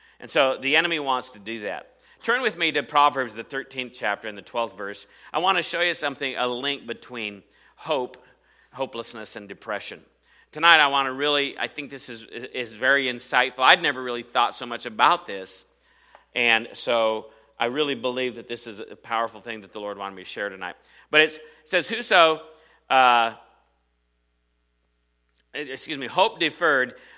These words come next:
maketh the heart sick. When the desire cometh, it is a tree of life." Hope deferred makes the heart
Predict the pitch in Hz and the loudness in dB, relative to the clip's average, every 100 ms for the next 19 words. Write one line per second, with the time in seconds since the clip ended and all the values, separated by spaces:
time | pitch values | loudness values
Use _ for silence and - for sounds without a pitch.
0 | - 131 156 170 - 160 - 143 135 139 | -16 -2 0 2 0 -6 0 0 2 2
1 | 135 - - - 143 107 - - - _ | 2 -2 -10 -8 -6 -6 -8 -20 -20 _
2 | _ _ _ _ _ 117 117 110 98 123 | _ _ _ _ _ -12 -10 -10 -4 2
3 | 127 135 131 123 107 - 104 95 92 107 | 4 4 0 -8 -8 -12 -12 -14 -16 -14
4 | 95 85 76 _ _ _ _ _ _ - | -12 -12 -12 _ _ _ _ _ _ -2
5 | 202 220 - 170 - 147 120 101 104 110 | -2 -2 -6 -6 -4 -4 -4 -4 -8 -16
6 | _ _ _ _ _ _ _ _ 120 123 | _ _ _ _ _ _ _ _ -8 -8
7 | 120 113 117 - 113 110 | -8 -6 -6 -4 -4 -4